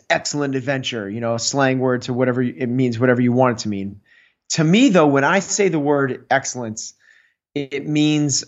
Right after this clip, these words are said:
um, like, the best of your ability. That's what it really means, is, like, and that's why it's about chasing that, 'cause you're never, you know, call it maximizing your potential if you want to, which is a complete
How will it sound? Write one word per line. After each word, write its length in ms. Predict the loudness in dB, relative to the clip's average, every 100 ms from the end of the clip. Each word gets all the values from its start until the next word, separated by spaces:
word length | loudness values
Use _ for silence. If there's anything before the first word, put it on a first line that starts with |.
| 0
um, 640 | 2 4 2 2 -2 -8 _ _ _
like, 80 | -2
the 80 | -2
best 340 | 2 2 2
of 80 | 0
your 200 | 2 2
ability. 500 | 0 -4 -10 -12 -18 _
That's 200 | 0 0
what 120 | 2 0
it 20 |
really 300 | -2 -4 -4
means, 320 | -8 -10 -10
is, 180 | -8 2
like, 300 | 2 2 -8 -20 -20 -20 _ _
and 160 | -2 2
that's 240 | 0 0
why 300 | 0 2 2
it's 300 | 0 -6 -8
about 500 | 0 2 0 -4 _
chasing 480 | -4 -2 -2 -2 -2
that, 380 | 0 -2 -4 -2
'cause 420 | 2 2 0 -8 _ _ _ _
you're 300 | 2 4 4
never, 720 | 2 2 2 0 -2 -4 -12 _ _ _ _ _ _ _
you 60 | -8
know, 60 |
call 200 | 0 2
it 20 | 2
maximizing 600 | 2 0 -2 -2 -2 -4
your 100 | -8
potential 640 | -8 -8 -4 -4 -4 -8
if 100 | -6
you 100 | -2
want 180 | 0 0
to, 200 | -2 -4 -6 -18 _ -2
which 200 | 2 4
is 140 | 2
a 80 | 0
complete 400 | -2 2 2